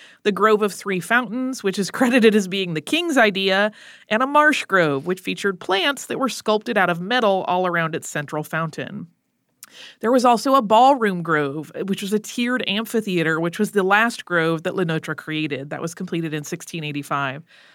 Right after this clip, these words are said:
Uh, having walked around some of these wonderful, surprising little spaces in Versailles,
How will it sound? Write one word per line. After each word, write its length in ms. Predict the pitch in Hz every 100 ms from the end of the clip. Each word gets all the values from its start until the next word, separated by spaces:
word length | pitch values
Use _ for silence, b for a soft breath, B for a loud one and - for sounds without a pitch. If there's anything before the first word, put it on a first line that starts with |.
| b b
Uh, 300 | 175 165 156
having 460 | 143 226 226 220 175
walked 280 | 185 208 214
around 360 | 180 170 202
some 160 | 220 202
of 80 | 185
these 240 | 196 185
wonderful, 480 | 175 170 185 190 170
surprising 580 | - 190 170 175 190 180
little 180 | 170
spaces 480 | 165 - 160 165 185
in 120 | 190
Versailles, 760 | 185 196 190 202 196 196 208 208